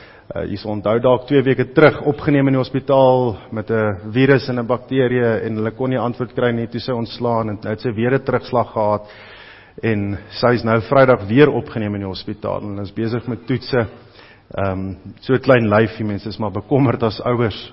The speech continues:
ehm, weet nooit wat aangaan nie en ons dink in ons gebede in besonder ook aan hulle en saam met almal wat ook teëspoed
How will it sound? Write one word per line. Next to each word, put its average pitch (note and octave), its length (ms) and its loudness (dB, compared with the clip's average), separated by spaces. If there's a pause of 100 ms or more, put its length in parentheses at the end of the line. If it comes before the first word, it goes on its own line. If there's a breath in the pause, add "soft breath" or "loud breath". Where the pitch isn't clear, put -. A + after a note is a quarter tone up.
(120)
ehm, F#2+ 300 -8
weet A2 220 -6
nooit A2+ 220 -4
wat A2 180 0
aangaan G#2+ 380 -4
nie G2 120 -6 (400 loud breath)
en F#2 160 -8
ons F2 200 -14 (340)
dink A#2+ 220 0
in G#2+ 120 -2
ons F#2 160 -8
gebede F#2+ 460 -4 (240)
in G2 100 -10
besonder G#2 400 -6
ook F#2+ 160 -6
aan F#2 160 -4
hulle F#2+ 240 0 (460 loud breath)
en E2 100 -16
saam G2 240 -2
met F#2+ 160 -6
almal G2+ 240 -2 (280)
wat F2 260 -10 (340)
ook - 320 -10 (120)
teëspoed G#2 520 -8